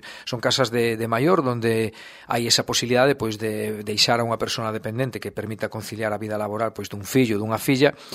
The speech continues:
e, e que poida ser atendida, pois, en ese, en ese horario laboral ou en esos momentos nos que a, nos que os fillos ou, bueno, ou propios familiares non poidan estar con eles, non? Entonces,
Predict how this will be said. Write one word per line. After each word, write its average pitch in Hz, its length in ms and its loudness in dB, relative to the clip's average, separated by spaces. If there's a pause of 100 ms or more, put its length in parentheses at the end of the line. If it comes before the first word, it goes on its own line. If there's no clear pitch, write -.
(320)
e, 107 540 -4
e - 80 -14
que 113 160 -6
poida 113 180 -2
ser 117 180 2
atendida, 117 460 -2
pois, 107 300 -6
en 101 100 -10
ese, 104 400 -8
en 113 140 -12
ese - 160 -6
horario 104 240 -6
laboral 107 420 -2
ou 107 60 -6
en 107 80 -8
esos 104 180 -8
momentos 107 400 -8
nos 104 140 -8
que - 120 -10
a, 95 280 -10
nos 101 240 -12
que 98 260 -10
os 98 380 -8
fillos 131 480 0
ou, 98 240 -8
bueno, 107 240 -14 (400)
ou 101 260 -6
propios 113 380 -6
familiares 107 480 -4
non 104 160 -6
poidan 101 240 -6
estar 101 260 -8
con 95 220 -10
eles, - 160 -14
non? 135 100 -18 (460)
Entonces, 135 500 6